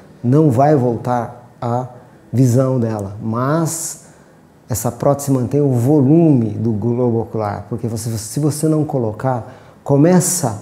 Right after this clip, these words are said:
a atrofiar toda a parte muscular, isso vai ficando aquele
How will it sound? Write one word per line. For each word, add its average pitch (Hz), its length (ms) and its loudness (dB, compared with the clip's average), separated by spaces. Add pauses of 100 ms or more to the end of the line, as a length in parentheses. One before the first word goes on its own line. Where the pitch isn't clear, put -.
(140)
a 147 100 0
atrofiar 151 760 0
toda 185 280 4
a - 20 -4
parte 135 640 0 (340)
muscular, 135 960 2 (960)
isso 135 240 2
vai 139 140 4
ficando 135 240 -2
aquele 123 340 -2